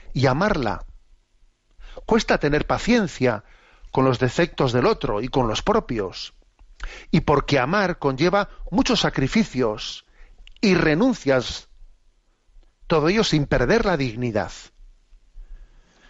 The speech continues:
Me parece legítimo acompañar a los adolescentes, especialmente a las chicas, para que no entren en el círculo de la violencia, pero yo me pregunto si esta es la manera más adecuada.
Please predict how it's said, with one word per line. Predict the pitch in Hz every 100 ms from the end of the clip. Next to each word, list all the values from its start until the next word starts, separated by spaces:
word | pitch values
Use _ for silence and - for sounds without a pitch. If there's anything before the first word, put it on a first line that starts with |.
| _ _
Me | 135
parece | 127 185 240 175
legítimo | 151 180 160 135 123
acompañar | 113 - 127 123 131 135
a | 127
los | 120 -
adolescentes, | 131 120 120 113 156 143 - 151 -
especialmente | 135 120 - 131 131 127
a | 135
las | 143 -
chicas, | 151 - 147 - - - _ -
para | - 127
que | - 117
no | 139
entren | 147 156 165 -
en | 131
el | 107
círculo | - 139 - 139
de | 127
la | 120
violencia, | 117 120 170 170 127 110 - - -
pero | 139 143
yo | 208
me | 233
pregunto | 226 202 208 -
si | 165 165
esta | 180 - 151
es | 131
la |
manera | 123 127 123 117
más | 117 -
adecuada. | 113 117 127 117 104